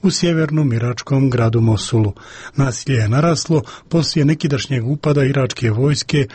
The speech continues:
u jedan sunitski protestni kamp sjeverno od Bagdada. Broj žrtava u urušavanju zgrade u Bangladešu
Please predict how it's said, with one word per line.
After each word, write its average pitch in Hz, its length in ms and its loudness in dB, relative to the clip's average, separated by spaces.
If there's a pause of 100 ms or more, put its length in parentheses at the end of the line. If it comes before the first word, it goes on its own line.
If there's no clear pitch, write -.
(220)
u 135 100 2
jedan 120 220 0
sunitski 147 560 -2
protestni 120 760 -2
kamp 156 340 0
sjeverno 120 540 0
od 117 80 -2
Bagdada. 131 560 0 (520)
Broj 135 200 2
žrtava 175 520 0
u 165 220 0
urušavanju 170 540 0
zgrade 151 400 0
u 131 60 2
Bangladešu 160 680 0